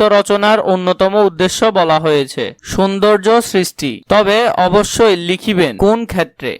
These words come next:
যদি সত্য ও সুন্দরে সৃষ্ট হয়। মানব কল্যাণ ও সৌন্দর্য সৃষ্টি ব্যতীত অন্য উদ্দেশ্যে সাহিত্য রচয়িতাদের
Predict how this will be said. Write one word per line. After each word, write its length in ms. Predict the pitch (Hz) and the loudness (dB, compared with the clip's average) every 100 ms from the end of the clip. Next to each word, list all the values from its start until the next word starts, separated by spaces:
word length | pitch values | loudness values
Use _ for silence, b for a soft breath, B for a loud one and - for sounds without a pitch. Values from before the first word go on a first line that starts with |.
| - | 0
যদি 200 | 180 202 | 0 0
সত্য 300 | 208 208 - 226 208 | 0 -2 0 2 4
ও 40 | 220 | 2
সুন্দরে 500 | - 208 196 208 226 | 0 -4 0 2 2
সৃষ্ট 360 | - - 180 - 190 | 0 -4 -6 0 0
হয়। 200 | 170 113 - 190 175 | 0 -4 -6 -6 -2
মানব 260 | 185 226 226 | 0 -2 0
কল্যাণ 360 | 233 233 247 240 | 0 2 0 2
ও 120 | 214 220 254 | 4 4 4
সৌন্দর্য 560 | - 220 214 220 220 233 | 0 -4 0 0 2 0
সৃষ্টি 380 | 233 226 208 233 | 0 -4 -4 -2
ব্যতীত 360 | 208 214 226 185 214 226 | 0 0 0 0 0 0
অন্য 260 | 202 196 220 226 | -2 -2 0 0
উদ্দেশ্যে 440 | 180 185 190 - 226 | 0 0 0 -2 -4
সাহিত্য 380 | - 220 208 208 240 | -2 0 0 0 2
রচয়িতাদের 760 | 226 208 214 208 208 208 202 | 4 4 2 0 2 0 2